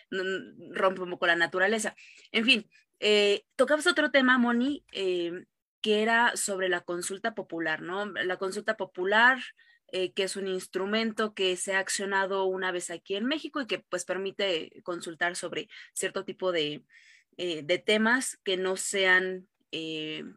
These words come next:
temas meramente, eh, de derechos humanos, ¿no? Pueden ser legislativos, pueden ser administrativos. Eh, hay otros dos conceptos, a lo mejor aquí le podremos inci-, eh, un poquito platicar,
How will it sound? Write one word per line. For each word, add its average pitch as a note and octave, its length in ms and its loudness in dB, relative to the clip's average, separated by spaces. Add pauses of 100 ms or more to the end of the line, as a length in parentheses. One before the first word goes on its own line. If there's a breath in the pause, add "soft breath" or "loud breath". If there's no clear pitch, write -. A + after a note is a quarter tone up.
(120)
temas F#3 440 0
meramente, F3+ 1000 -2 (1500)
eh, D#3 680 -2
de F3+ 120 4
derechos E3+ 380 0
humanos, E3 420 -6
¿no? G3 440 -4
Pueden F3 200 0
ser D#3+ 140 -10
legislativos, A3+ 540 -4
pueden F#3 240 -2
ser F3 100 0
administrativos. D#3 920 -6 (460 loud breath)
Eh, F#3 380 0 (120)
hay C#4+ 320 4
otros D4+ 360 -2
dos C#4+ 180 -2
conceptos, A3+ 840 -4
a F#3+ 80 -2
lo F#3 100 -2
mejor F#3+ 260 -6
aquí F#3+ 200 -6
le G3 100 -6
podremos F3+ 580 -6
inci-, E3 420 -10
eh, D#3+ 200 -8
un F3 140 -12
poquito F3+ 400 -10
platicar, F3 580 -4